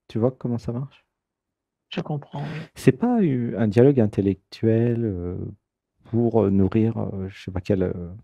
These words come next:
Speaker 1: connaissance ou savoir, non. C'est, en fait, c'est un travail, rien que le fait de passer, de discuter là ensemble, c'est un travail,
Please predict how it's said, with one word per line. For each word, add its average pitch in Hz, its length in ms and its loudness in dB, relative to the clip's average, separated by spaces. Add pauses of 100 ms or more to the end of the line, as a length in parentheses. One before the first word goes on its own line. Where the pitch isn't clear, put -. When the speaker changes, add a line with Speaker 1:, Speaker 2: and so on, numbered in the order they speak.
(640)
Speaker 1:
connaissance 104 600 2
ou 101 40 -6
savoir, 98 440 -4
non. 110 160 -4 (340)
C'est, - 220 -12
en 110 60 2
fait, 202 300 2
c'est - 400 0
un 117 120 2
travail, 143 960 4
rien 156 120 4
que - 80 -2
le 147 60 8
fait 127 120 4
de - 80 -2
passer, 117 380 2
de 101 140 -4
discuter 117 480 -8
là 151 100 -2
ensemble, 139 340 -6 (440)
c'est - 280 2
un 113 100 6
travail, 143 680 2